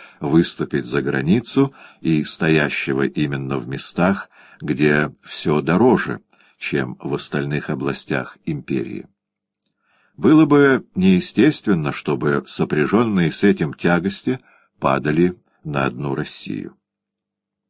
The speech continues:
Не нужно говорить о том, что содержание такого корпуса необходимо для прекращения злых намерений относительно нарушения европейского равновесия.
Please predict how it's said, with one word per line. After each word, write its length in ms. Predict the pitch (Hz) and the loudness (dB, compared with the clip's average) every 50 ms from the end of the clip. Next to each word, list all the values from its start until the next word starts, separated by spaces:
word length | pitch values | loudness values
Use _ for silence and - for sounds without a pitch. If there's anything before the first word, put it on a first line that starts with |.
| _ _ _ _ _ _ _ _ _ _ _ _ _ _ _ _ _ _ _ _ | _ _ _ _ _ _ _ _ _ _ _ _ _ _ _ _ _ _ _ _
Не 160 | - 90 101 131 | 0 2 4 6
нужно 300 | 180 196 175 147 156 135 | 6 6 6 4 2 4
говорить 420 | 123 123 120 127 147 147 - - | 4 6 6 8 6 6 6 4
о 80 | 104 95 | 2 2
том, 240 | - 135 151 143 | 4 4 2 2
что 300 | 131 - - 113 110 101 | 0 0 2 4 4 4
содержание 720 | 98 - 92 80 80 78 71 69 113 123 113 104 92 85 | 4 2 0 2 2 2 2 2 2 2 4 4 2 2
такого 400 | - - - - - 82 71 69 | 2 0 0 0 2 0 0 0
корпуса 680 | - - 113 135 151 143 - 139 123 - - 127 123 123 - _ _ _ _ _ _ _ _ - | 0 2 2 2 2 2 -2 -6 -4 0 0 2 2 0 -2 _ _ _ _ _ _ _ _ -10
необходимо 800 | - 71 69 69 - - - - 73 65 64 101 131 135 139 127 | -4 -2 -2 -2 -2 -2 -2 -2 0 2 2 2 2 2 2 0
для 220 | 98 92 107 110 | 2 2 2 2
прекращения 760 | 113 117 107 - 110 101 95 - - 98 98 95 101 101 98 | 2 0 0 2 2 0 0 0 2 4 4 4 4 2 2
злых 360 | - 73 76 85 90 - - | 0 2 2 2 2 2 2
намерений 500 | 95 92 85 78 78 80 85 85 85 85 | 0 2 2 4 4 4 4 2 2 2
относительно 840 | 87 87 - 87 80 - - 85 80 - - 82 82 82 85 85 85 _ - - - _ | 0 0 0 -2 -4 -2 0 -2 -2 0 0 -2 0 2 2 0 0 _ -12 -20 -16 _
нарушения 840 | - 80 78 87 85 - - - 80 80 78 80 82 82 85 85 - _ - | -2 0 2 2 2 2 2 2 2 2 2 4 2 2 2 0 -2 _ -6
европейского 1120 | - 73 80 80 82 82 82 - 76 69 65 67 - - - - 67 65 67 65 65 67 - | -2 0 2 2 2 0 -2 0 0 -2 -2 -2 -6 -10 -8 -6 -6 -4 -4 -4 -6 -6 -6
равновесия. 800 | - 80 73 67 71 71 67 64 64 - - - - - - - | -4 -4 -4 -2 -4 -4 -4 -6 -6 -8 -10 -12 -16 -16 -18 -20